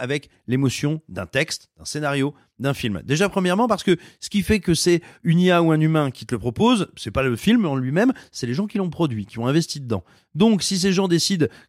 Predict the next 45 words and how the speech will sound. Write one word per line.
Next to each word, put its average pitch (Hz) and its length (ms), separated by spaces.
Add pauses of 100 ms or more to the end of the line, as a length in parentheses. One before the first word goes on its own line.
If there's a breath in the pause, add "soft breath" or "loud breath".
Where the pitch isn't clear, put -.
qu'il 135 220 (240 soft breath)
y 120 100
a 135 40
une 131 160 (580)
perdition 202 560
en 185 40
qualité 170 600
qui - 80
est 135 40
plus 240 300
intéressante 170 640
quand 139 100
même 127 220
pour 135 240
eux, 131 100 (220 soft breath)
économiquement, 143 680
en 139 60
termes 113 160
de 110 60
pratique, 113 320 (520 soft breath)
les, 123 140
mes 120 220
amis, 196 240
vous 139 260
aurez 180 260 (220 loud breath)
des 139 140
scénarios 143 360
faits 185 140
avec 165 160
des 151 220
I 156 80
A. 110 100 (220 soft breath)
Peut-être 269 260
que 269 80
vous 233 160
en 226 80
rendrez 208 240
compte, 214 260 (220 soft breath)
mais 113 140
peut-être 160 400
pas. 123 260 (160 soft breath)
Parce 107 160
que - 80
là 185 160
aussi, 185 380